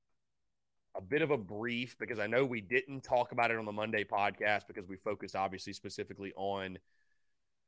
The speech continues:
the Gator Bowl that took place. And in ca-, and in case you guys missed it, of course, we're gonna have the Daily Crow noon to two, Monday through Friday. That's not changing, but the podcast release schedule will now be Monday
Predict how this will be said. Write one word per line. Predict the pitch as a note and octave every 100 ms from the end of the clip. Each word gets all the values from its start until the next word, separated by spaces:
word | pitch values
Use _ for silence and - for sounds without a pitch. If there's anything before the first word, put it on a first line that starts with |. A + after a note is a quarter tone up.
| _ _ _ -
the | E3+
Gator | D#3 D4 C#4
Bowl | F3 C#3 A#2
that | G#2
took | - A#2+ -
place. | G2 G#2 D3+ B2
And | B2
in | A2+
ca-, | D#3+ D#3
and | C3+
in |
case | C3 F#3 F3
you | E3
guys | D#3 C#3+ B2
missed | D3 C#3+
it, |
of | B2
course, | D3 C3
we're | C#3+
gonna | B2
have | E3 E3
the |
Daily | D#3 D#3 D3
Crow | C3+ C#3 C3 C3
noon | B2 C#3 D#3
to |
two, | C#3+ C3 B2
Monday | A#2 C3
through | C3+
Friday. | C3 A#2+ A#2
That's | A#2 -
not | B2 -
changing, | C3 B2 A2 G2+
but |
the | G2+
podcast | - C#3+ D#3 D#3 E3 C#3+ -
release | A2 A#2 C3+
schedule | - A2+ E2+ D#2+ - _ _ _ _ _ _ _ _ - -
will | B2+
now | B2+ B2
be | B2 G2+
Monday | F#2 G2+ B2 E3+ F3 F3+ G3 G3+